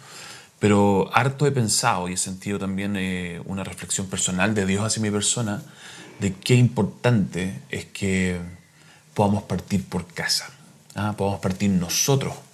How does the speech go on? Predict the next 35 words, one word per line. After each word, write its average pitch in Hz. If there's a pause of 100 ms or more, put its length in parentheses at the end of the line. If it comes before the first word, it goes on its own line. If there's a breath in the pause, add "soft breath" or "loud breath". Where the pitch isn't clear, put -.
(640 loud breath)
antes 104
de 101
compartir 98
de 120
Jesús -
con 104
otros, 107
que -
nosotros 123
podamos 104 (160)
compartir 98
con 95
Jesús, - (580 loud breath)
para 87
entonces 147
luego 92 (680 loud breath)
compartir 92
de 90
Él 87
a 85
otros. 80 (100)
Y, 95
mm, 85 (300)
vino 113
este -
pasaje 131
sencillo 143 (140)
que 98
está -
en 101
Marcos 104
doce 98
treinta 95
y 95
uno: 80